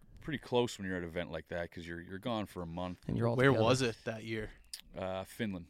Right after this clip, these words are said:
Speaker 3: Okay. Helsinki. Yeah.
Speaker 1: Helsinki, yeah.
Speaker 2: Great
Speaker 1: So,
Speaker 2: spot.
Speaker 1: yeah, you get to,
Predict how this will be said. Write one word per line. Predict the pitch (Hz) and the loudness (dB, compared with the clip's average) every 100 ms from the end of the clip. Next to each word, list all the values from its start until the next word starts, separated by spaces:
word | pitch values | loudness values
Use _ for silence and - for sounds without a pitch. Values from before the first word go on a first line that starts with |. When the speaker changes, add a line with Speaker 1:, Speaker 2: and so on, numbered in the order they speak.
| - | -4
Speaker 3:
Okay. | 113 107 107 - _ _ _ - | -2 -2 -2 -12 _ _ _ -10
Helsinki. | - 117 - 123 - - | -6 -4 -2 -2 -6 -10
Yeah. | - | -6
Speaker 1:
Helsinki, | 95 101 90 | -4 -4 -4
yeah. | 90 92 92 - _ _ - _ - | -4 -2 -4 -8 _ _ -20 _ -2
Speaker 2:
Great | 110 131 | 0 0
Speaker 1:
So, | |
Speaker 2:
spot. | - 202 | 2 2
Speaker 1:
yeah, | 208 | 4
you | 180 | 2
get | 147 180 - | 0 -2 0
to, | 151 131 | 0 0